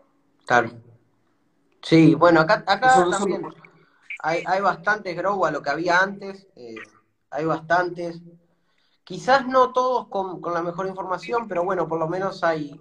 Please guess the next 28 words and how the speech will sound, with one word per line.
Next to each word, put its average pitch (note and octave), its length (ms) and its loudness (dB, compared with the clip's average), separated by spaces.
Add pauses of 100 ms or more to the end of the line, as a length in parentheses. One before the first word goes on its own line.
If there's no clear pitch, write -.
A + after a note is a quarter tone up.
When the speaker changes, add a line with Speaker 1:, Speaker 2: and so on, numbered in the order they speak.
(120)
Speaker 1:
hay D#3 100 -16
movida, E3 640 0 (340)
eh, A#2 560 -14 (1120)
y C#3 140 -8
se C3+ 140 0
va C#3 180 6
generando C#3+ 480 0
cada C3 200 0
vez C3+ 80 -6
más. D3+ 320 4 (280)
Lo D#3 100 -4
que D#3 60 -2
pasa G#3 260 2
que G3+ 100 -4
también G3+ 280 0
hay G3+ 140 -2
un, G3+ 260 -8
hay F#3 220 -2
un, F3+ 580 -6
el C#3+ 180 -10
círculo F3+ 400 0
de F3 80 4
cultivadores, E3 680 4
de D3 100 -6
gente, G3+ 400 -10
¿no? F#3+ 200 -4
Que, A#2+ 460 -18
que, A2+ 500 -18